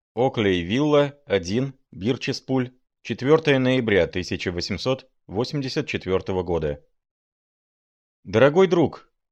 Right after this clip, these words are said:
во всех ваших штатах не найдется человека счастливее меня. Что бы вы думали, имеется теперь в моем кабинете? Письменный стол? Книжный шкаф? Но вы уже угадали мой секрет.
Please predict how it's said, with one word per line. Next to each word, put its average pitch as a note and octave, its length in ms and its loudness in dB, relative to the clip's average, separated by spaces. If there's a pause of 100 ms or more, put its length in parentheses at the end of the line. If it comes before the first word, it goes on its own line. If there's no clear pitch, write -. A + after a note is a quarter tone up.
(160)
во G#2 180 0
всех F3+ 320 0
ваших D#3+ 400 2
штатах D#3+ 500 2
не A#2 100 0
найдется A2 520 2
человека A#2 480 2
счастливее B2+ 600 -2
меня. A2+ 460 -2 (800)
Что - 240 2
бы G3 140 2
вы F#3 100 4
думали, B2 480 2
имеется A#2 500 0
теперь C3 380 0
в A2 60 -2
моем G#2+ 320 2
кабинете? A#2+ 720 -4 (540)
Письменный D3+ 440 0
стол? G3 420 -2 (380)
Книжный C3+ 380 2
шкаф? - 400 0 (680)
Но B2+ 120 0
вы D#3+ 220 2
уже C3+ 320 0
угадали A#2+ 460 6
мой F2+ 180 2
секрет. E2+ 520 -4